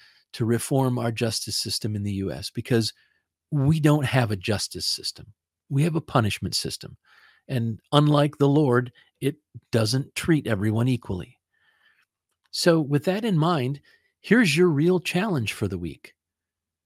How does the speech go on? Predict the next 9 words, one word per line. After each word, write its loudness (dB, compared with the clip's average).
Get 2
involved 2
with -2
helping -4
transform 0
our -2
criminal 0
justice -2
system -4